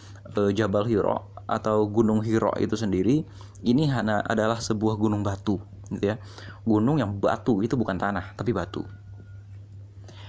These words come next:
Ngapain Rasulullah di sana? Kalau menurut Imam As-Suyuti, Rasulullah itu di sana cuma ta'abbud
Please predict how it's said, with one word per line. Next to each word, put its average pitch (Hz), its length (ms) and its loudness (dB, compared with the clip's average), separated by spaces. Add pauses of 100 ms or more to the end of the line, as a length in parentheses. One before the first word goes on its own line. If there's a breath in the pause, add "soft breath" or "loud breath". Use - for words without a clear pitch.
(260 loud breath)
Ngapain 180 380 2
Rasulullah 151 480 4
di 131 80 2
sana? 147 400 2 (400 loud breath)
Kalau 131 240 4
menurut 147 320 4
Imam 139 240 2
As-Suyuti, - 720 0 (320 loud breath)
Rasulullah 131 480 2
itu 139 240 2
di 135 80 0
sana 107 240 0
cuma 135 400 0
ta'abbud 143 480 0